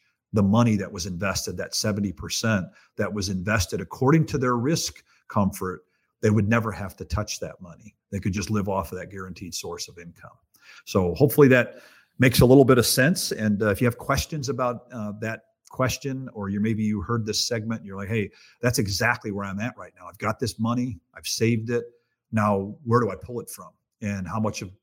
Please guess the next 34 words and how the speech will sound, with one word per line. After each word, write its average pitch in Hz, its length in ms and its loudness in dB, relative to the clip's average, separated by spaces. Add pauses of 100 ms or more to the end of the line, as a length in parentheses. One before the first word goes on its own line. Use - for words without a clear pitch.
(180)
income 110 340 -4
could 98 140 -10
I 101 140 -4
get 101 260 -8
guaranteed?" 104 800 -2 (420)
Uh, 92 220 -4 (180)
similar 120 360 2
to 101 60 0
that 104 160 -6
same 107 220 -4
situation, 107 560 -4
reach 139 200 4
out 139 220 4
to - 140 -14
us. - 240 -12
If - 100 -14
you're 110 300 2 (280)
in 127 120 6
the 127 60 4
Mountain 123 380 2
area, 135 400 0 (140)
uh, 101 240 -6
the 90 100 -12
phone 120 240 0
number 117 200 2
you 113 160 -2
wanna 107 180 -4
call 120 280 -6
us 117 180 -6
at 117 180 -4
is 95 220 -8
eight 113 180 -6
two 107 240 -2
eight, 120 240 0